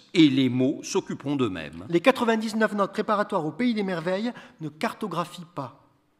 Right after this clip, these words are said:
Speaker 1: En anglais, échelle et échelle sont deux mots différents,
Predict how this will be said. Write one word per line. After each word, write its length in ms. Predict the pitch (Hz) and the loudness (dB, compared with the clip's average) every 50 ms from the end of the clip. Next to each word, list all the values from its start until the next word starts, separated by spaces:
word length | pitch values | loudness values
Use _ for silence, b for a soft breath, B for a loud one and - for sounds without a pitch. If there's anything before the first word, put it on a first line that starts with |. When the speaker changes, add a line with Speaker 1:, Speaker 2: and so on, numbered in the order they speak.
| _ _ - | _ _ -2
Speaker 1:
En 120 | 165 190 190 | 2 2 4
anglais, 500 | 180 180 160 160 165 151 143 127 - - | 4 4 4 4 4 4 4 2 0 0
échelle 680 | - 233 - - - 180 170 143 131 127 113 107 104 - - - | 0 2 2 2 0 0 2 2 2 0 -2 -4 -6 -8 -6 -4
et 280 | 131 120 113 110 101 - - - - | -2 -2 -2 -2 -4 -8 -12 -2 2
échelle 580 | 151 165 - - - 135 131 135 156 190 208 180 | 2 2 2 2 -2 0 0 0 0 -2 -4 -6
sont 400 | - - - 143 120 113 107 95 | -6 -6 -6 -6 -6 -4 -6 -6
deux 200 | 87 90 147 185 | -2 2 2 2
mots 180 | 202 220 233 | 2 -2 -8
différents, 500 | 208 196 - - 165 127 95 87 85 76 | -8 -10 -8 -6 -6 -6 -6 -8 -12 -12